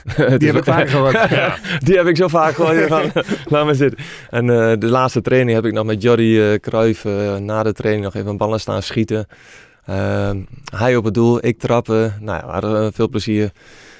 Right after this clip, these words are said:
Speaker 1: En, ehm, toen komt, eh, eh, de trainer komt, eh,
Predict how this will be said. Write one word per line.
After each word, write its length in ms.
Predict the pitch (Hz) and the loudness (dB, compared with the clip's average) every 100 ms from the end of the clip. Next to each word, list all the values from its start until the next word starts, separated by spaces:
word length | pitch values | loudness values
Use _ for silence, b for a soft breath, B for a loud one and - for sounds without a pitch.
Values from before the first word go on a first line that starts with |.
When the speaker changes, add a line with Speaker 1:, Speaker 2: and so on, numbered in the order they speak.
| B - | B -8
Speaker 1:
En, 200 | 110 104 101 | -6 -4 -4
ehm, 320 | 98 98 95 92 _ _ - | -4 -6 -8 -12 _ _ -14
toen 120 | 127 | -12
komt, 380 | - 113 107 113 | -6 -6 -4 -4
eh, 440 | 104 101 98 98 | -2 -2 -4 -6
eh, 400 | - 113 101 98 98 | -10 -10 -8 -8 -10
de 220 | - 98 | -12 -14
trainer 380 | - 120 123 104 | -6 -4 -2 -4
komt, 360 | - 104 101 | -6 -10 -10
eh, 60 | - | -8